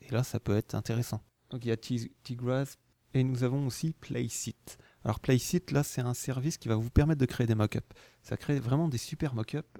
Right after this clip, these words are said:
Euh, j'adore ce truc. Euh, je sais plus combien, combien il coûte. Je vais vous dire ça de suite. Ouais, au niveau tarif, euh, je vous laisserai chercher. Je, je trouve pas leur prix, vu que je suis déjà enregistré, euh, sur le site et que j'ai déjà un abonnement. Euh, il m'indique pas les tarifs. Euh, de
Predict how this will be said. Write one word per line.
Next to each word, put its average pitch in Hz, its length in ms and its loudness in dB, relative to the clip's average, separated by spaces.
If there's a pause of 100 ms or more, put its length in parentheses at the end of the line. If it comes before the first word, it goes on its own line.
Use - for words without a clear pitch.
(160)
Euh, 107 200 -8
j'adore 117 400 0
ce - 160 -10
truc. - 300 -14
Euh, 110 200 -10
je - 160 -16
sais - 140 -12
plus 180 140 -14
combien, 139 340 -8 (380)
combien 123 240 -8
il 120 100 -10
coûte. 180 460 -8 (180)
Je 131 120 -12
vais 120 60 -4
vous 117 140 -6
dire 113 180 -6
ça - 160 -12
de 120 120 -6
suite. 160 360 -8 (380)
Ouais, 123 220 4
au 127 80 6
niveau 127 220 6
tarif, 131 420 -4
euh, 101 260 -10
je 107 80 -20
vous 117 100 -10
laisserai 117 320 -8
chercher. 117 320 -12
Je, 123 120 -8 (240)
je 113 100 -20
trouve - 240 -20
pas 135 140 -8
leur 120 140 -6
prix, - 340 -4 (640)
vu 117 80 0
que - 80 -6
je - 40 -8
suis 117 100 -6
déjà 110 220 2
enregistré, 110 580 -2
euh, 104 200 -2
sur 107 140 -6
le 107 80 0
site - 340 0
et 98 120 0
que 98 220 -2
j'ai 101 140 -4
déjà 110 160 -6
un 107 80 -4
abonnement. 107 540 -6
Euh, 80 40 -18 (360)
il 110 80 -10
m'indique 110 240 -6
pas 110 120 2
les 107 120 0
tarifs. 120 340 0 (640)
Euh, 104 300 2
de - 0 -